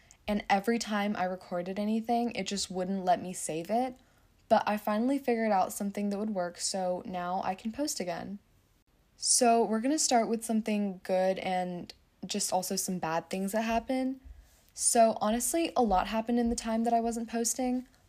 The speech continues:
but I'll just summarize it as quick as I can 'cause I try to make the intros shorter.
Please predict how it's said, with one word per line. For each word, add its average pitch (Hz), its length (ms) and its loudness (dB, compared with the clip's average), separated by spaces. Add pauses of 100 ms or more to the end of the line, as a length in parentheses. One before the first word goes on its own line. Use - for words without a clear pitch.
but - 100 6
I'll 214 120 6
just 240 280 2
summarize 190 500 0
it 202 60 0
as 190 160 0
quick 190 180 -10
as 185 140 -4
I 180 80 0
can 170 320 -8
'cause 185 180 -8
I 175 120 0
try 180 260 -2
to 185 80 -2
make 190 240 -6
the - 180 -6
intros 196 500 -4
shorter. 233 520 0